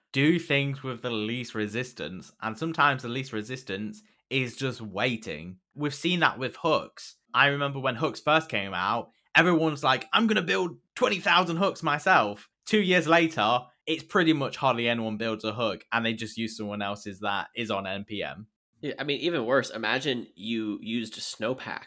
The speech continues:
Speaker 2: Snowpack doesn't exist anymore. There's people who spent, like, two years building stuff with Snowpack. The tool's dead. It's effectively over. So waiting can definitely be a virtue.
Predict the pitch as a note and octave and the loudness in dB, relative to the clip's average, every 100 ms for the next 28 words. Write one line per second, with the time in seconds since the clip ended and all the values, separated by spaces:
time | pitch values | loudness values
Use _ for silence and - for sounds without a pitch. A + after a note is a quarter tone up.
0 | - _ _ - B2+ E3+ D#3+ C#3+ D3 G#2 | -16 _ _ -6 -4 -4 0 0 0 -4
1 | B2 - F#2+ D#2 D2 C#2 - - - D#3 | -4 -8 -8 -10 -10 -8 -10 -8 2 4
2 | E3+ G3 F#3 F#3 F#3 A#2+ B2+ - - F#3 | 4 0 0 0 0 0 -2 -4 -10 -6
3 | D3 F#3 F#3+ B2+ G#2+ G2+ G#2 - F#2+ G#2+ | -2 0 0 0 -2 -2 -4 -4 -4 -6
4 | G#2 A#2 F2+ - D#2+ E2 - - - D3 | -8 -6 -6 -4 -4 -4 -6 -16 -10 -6
5 | A#2+ - C3 - - D#2+ G2+ - A2+ G#2+ | -6 -2 -2 -2 -6 -14 -12 -4 -4 -2
6 | G#2 F#2+ A#2 A2 G2+ E2+ _ - G#2+ G2 | -6 -2 -2 -2 -6 -10 _ -6 -4 -2
7 | G#2+ _ G#2+ A#2+ D3 D3 C#3 A#2+ - _ | -4 _ -4 2 2 2 0 -4 -8 _
8 | C3 A2 A2 - G#2 G#2 F#2+ F#2+ F2 - | -10 0 0 0 -4 -2 -4 -2 -6 -6
9 | - D2 A#2 | -10 -10 -12